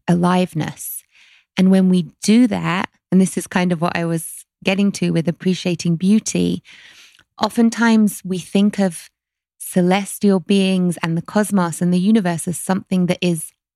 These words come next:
out there that we kind of, that we want to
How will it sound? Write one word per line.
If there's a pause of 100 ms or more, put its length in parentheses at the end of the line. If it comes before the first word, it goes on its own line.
(120)
out (120)
there (480)
that
we
kind
of, (800)
that
we
want
to